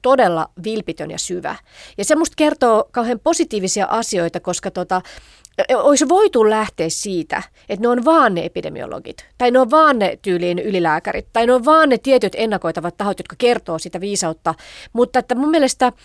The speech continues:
on ollut hirveän positiivista nähdä, että on ollut varmaan enemmän kuin en tiedä koskaan, tai ainakaan tosi pitkään aikaan mun, mun silmiin,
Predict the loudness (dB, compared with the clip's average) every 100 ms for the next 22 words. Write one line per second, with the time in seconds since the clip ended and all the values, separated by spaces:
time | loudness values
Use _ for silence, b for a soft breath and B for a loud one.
0 | B B 2 4 2 0 2 0 0 -2
1 | -4 -6 -6 -6 -4 -2 -2 -4 -4 -6
2 | -4 -6 -4 -2 0 0 0 -4 _ _
3 | -4 -2 0 0 0 -2 -4 -6 -6 -4
4 | -6 -6 -12 _ -12 -10 -10 -10 -10 -8
5 | -10 -8 -10 -10 -10 -10 -12 -10 -10 -10
6 | -6 -6 -6 _ -12 -8 -6 -6 -6 -8